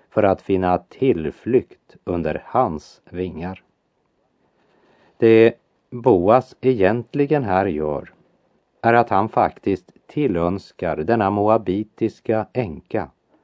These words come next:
den välsignelse som i det fjärde budet utlovas åt barn som visar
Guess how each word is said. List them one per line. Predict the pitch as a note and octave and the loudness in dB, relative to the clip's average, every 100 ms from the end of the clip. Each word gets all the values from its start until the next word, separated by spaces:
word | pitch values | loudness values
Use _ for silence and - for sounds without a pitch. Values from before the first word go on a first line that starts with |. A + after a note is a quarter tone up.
| _ _ _ _ _ | _ _ _ _ _
den | G#2+ A#2 C#3 C#3 | 2 4 2 -2
välsignelse | A#2 C3 C#3+ - - D#2+ F2+ G#2 G#2+ - - D2+ _ _ _ | 0 0 0 -8 -6 -4 -2 -4 -6 -8 -16 -18 _ _ _
som | - G#2+ | -4 0
i | G2+ | 2
det | F#2 | 0
fjärde | F2 A#2+ B2+ G2 G#2+ B2 | 2 4 4 4 2 -2
budet | F2+ F2 G2 A2 G2+ | -2 -4 -2 -4 0
utlovas | A#2 F2 - E2+ F2 F#2+ G#2 - | -2 -2 -6 -2 -2 0 -4 -6
åt | G2+ - | -12 -8
barn | - F2+ G2+ A#2 A#2 _ _ _ | -2 0 2 -2 -6 _ _ _
som | _ A2 G#2+ | _ -4 0
visar | A2 - F2 | -2 -2 -6